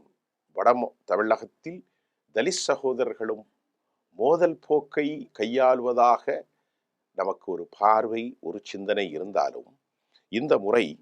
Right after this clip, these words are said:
திருமாவளவனுக்கும் எங்களுக்கும் எப்போதும் பிரச்சனை இல்லை, திருமாவளவன் எங்கள் ஐயா ராமதாஸ் பெறாத பிள்ளை போன்றவர் என்று சொல்ல அருள்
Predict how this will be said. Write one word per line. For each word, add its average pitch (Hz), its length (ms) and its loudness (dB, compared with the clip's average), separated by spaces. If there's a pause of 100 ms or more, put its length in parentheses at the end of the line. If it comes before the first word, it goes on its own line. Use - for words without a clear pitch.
(500)
திருமாவளவனுக்கும் 180 1160 0 (180)
எங்களுக்கும் 202 540 -4 (380)
எப்போதும் 123 480 -4
பிரச்சனை 117 440 -6 (120)
இல்லை, 85 220 -2 (720)
திருமாவளவன் 185 760 4
எங்கள் 123 260 2
ஐயா 131 300 4
ராமதாஸ் 135 680 6
பெறாத 131 320 8 (140)
பிள்ளை 107 260 0 (100)
போன்றவர் 85 440 -6 (880)
என்று 87 220 -8
சொல்ல 104 320 -6 (640)
அருள் 147 380 -2